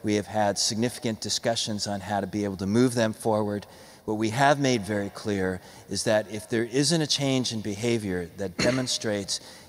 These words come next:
a willingness to abide by transparency and adherence to international law, then there will be a cost. And the cost is not so much in energy per se. The cost is going to be in the impact that this will have on capital markets and their willingness to finance Russia.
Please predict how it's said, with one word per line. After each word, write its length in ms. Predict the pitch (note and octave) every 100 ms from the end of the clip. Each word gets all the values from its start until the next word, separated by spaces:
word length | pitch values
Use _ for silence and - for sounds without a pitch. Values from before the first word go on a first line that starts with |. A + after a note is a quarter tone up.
| -
a 40 |
willingness 600 | G2 B2 C#3 C#3 C3 B2
to 160 | - G#2+
abide 480 | F2+ G#2+ G#2+ G#2+ F#2
by 140 | F#2+
transparency 960 | - G2+ F#2+ - C3 C3 B2+ - A2+ G#2
and 80 |
adherence 480 | G2 G2+ A2+ G#2+ -
to 100 | A2+
international 580 | G2+ G2 F#2 F#2+ - F#2+
law, 320 | F#2 F2+ F2 - - - -
then 160 | G#2+ A2
there 120 | A2
will 240 | G#2+ C#3
be 120 | B2 A2
a 60 |
cost. 560 | - A2 F2 - - - - - -
And 100 | A2+
the 60 |
cost 500 | - D#3+ F3 E3+ -
is 180 | C3+ A2
not 220 | B2 A#2+
so 160 | - B2
much 280 | A2+ A2+ -
in 80 | A2
energy 380 | A2+ G#2 G2+
per 200 | F#2 -
se. 440 | - C3 A#2 F#2 E2+ - - -
The 60 | F#2+
cost 400 | B2+ A#2+ - A#2+
is 120 | G2+
going 220 | A2 A2
to 80 | G2
be 240 | G2+ G2+
in 120 | G2
the 160 | F#2+ G#2+
impact 480 | B2 - A2 G2 -
that 100 | F2+
this 200 | G2 -
will 100 | F#2
have 360 | F#2+ F2+ F2+
on 160 | F2+ F2+
capital 400 | - G2 F#2+ F#2+
markets 480 | F2+ F2+ - F2+ -
and 100 | F2+
their 120 | F2
willingness 440 | F2+ F2+ F2 E2+ -
to 60 |
finance 480 | - E2+ E2 D#2+ -
Russia. 220 | E2+ -